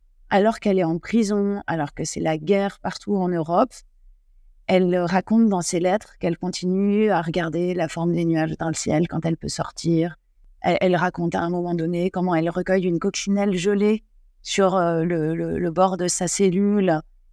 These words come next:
C'est, pour moi, je trouve hyper réconfortant de voir cette militante qui est au-delà de tout soupçon de miole-, de mollesse, de tiédeur ou de,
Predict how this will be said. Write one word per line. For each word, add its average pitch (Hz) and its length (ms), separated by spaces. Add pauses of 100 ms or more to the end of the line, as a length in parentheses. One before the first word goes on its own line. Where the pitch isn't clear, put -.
(100)
C'est, 185 480 (160)
pour 208 180
moi, 226 420
je - 100
trouve 214 280 (180)
hyper 247 400
réconfortant 202 840 (640)
de 202 100
voir 220 320
cette 190 260
militante 240 680
qui 196 100
est 185 80
au-delà 208 400
de 180 140
tout 220 160
soupçon 208 580
de 185 100
miole-, 170 760
de 165 100
mollesse, 180 600
de 160 120
tiédeur 165 880
ou 151 80
de, 143 380